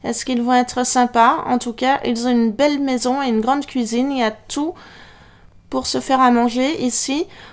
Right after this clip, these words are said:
Bon, c'est pas tout, Spot, mais tu commences à sentir un petit peu mauvais. On va prendre un bain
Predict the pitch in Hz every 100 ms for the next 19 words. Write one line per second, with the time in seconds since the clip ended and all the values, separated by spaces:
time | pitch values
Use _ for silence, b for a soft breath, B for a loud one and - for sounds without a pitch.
0 | B 262 262 269 - - 254 262 262 311
1 | - - 294 285 277 269 262 254 254 262
2 | 277 254 254 247 302 277 262 - 262 269
3 | 311 277 269 247 269 320 - 247 247 240
4 | 247 302 285 262 240 262 320